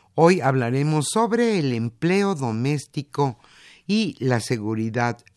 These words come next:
social. Como usted sabe, la Suprema Corte de Justicia dictaminó que los trabajadores domésticos deben contar con seguridad social. Pero esto, ¿cómo se realizará?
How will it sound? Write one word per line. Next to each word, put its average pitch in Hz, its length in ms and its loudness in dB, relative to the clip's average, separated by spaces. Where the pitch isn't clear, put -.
social. 98 760 -6
Como 196 260 0
usted 196 320 -2
sabe, 156 480 -4
la 127 120 -2
Suprema 127 460 -4
Corte 127 380 -6
de 110 100 -8
Justicia 151 680 -8
dictaminó 120 760 -6
que 233 140 4
los 240 180 4
trabajadores 110 680 -4
domésticos 120 800 -2
deben 131 420 0
contar 143 600 -2
con 117 180 -4
seguridad 104 800 -4
social. 95 720 -6
Pero 190 260 4
esto, 208 480 2
¿cómo 156 320 2
se 139 160 -4
realizará? 117 800 -2